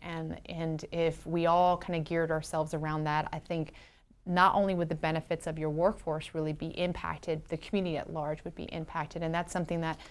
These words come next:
Kaiser Permanente is fundamentally grounded on. It's part of our mission to not only provide quality care and better health outcomes to our members, but it's the communities we serve. And so I think there's something powerful in that.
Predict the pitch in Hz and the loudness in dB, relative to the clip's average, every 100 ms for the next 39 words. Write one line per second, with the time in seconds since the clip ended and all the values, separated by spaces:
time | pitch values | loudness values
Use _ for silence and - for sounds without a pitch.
0 | - - 170 160 165 170 165 156 160 165 | -20 0 2 2 -2 -2 0 0 0 0
1 | 147 - 156 156 147 147 - 147 147 147 | -2 -2 -2 0 -2 -4 -6 -8 -4 -2
2 | 156 185 202 208 190 - - 156 156 147 | 0 0 0 0 0 -2 0 0 2 0
3 | 143 147 - 208 240 254 - 165 143 170 | 0 -2 -2 2 2 2 -2 -4 -4 -4
4 | 160 160 160 - - _ 185 165 160 156 | -2 -2 -4 -12 -20 _ 4 8 8 6
5 | 156 - - 160 165 160 - - 160 156 | 2 -4 2 4 6 2 -2 0 2 6
6 | 170 175 - 151 147 147 - _ - _ | 6 4 2 0 -2 -4 -12 _ -20 _
7 | - 165 156 156 - 160 165 151 - 160 | 2 4 4 2 0 0 2 -2 -4 -6
8 | 156 - 160 151 147 - 151 151 160 180 | -8 -6 -2 -2 -2 -2 0 2 2 4
9 | 185 165 147 - - 160 - 170 160 151 | 2 2 -2 -4 -6 -6 -4 -4 -4 -4
10 | 151 - 156 156 151 156 151 151 151 165 | -6 -2 0 0 0 -2 -4 -4 -4 -2
11 | 180 214 - 196 190 170 - 143 175 - | -2 -2 -2 -2 -2 -4 -4 -2 -2 0
12 | 226 240 254 285 | 4 4 2 -2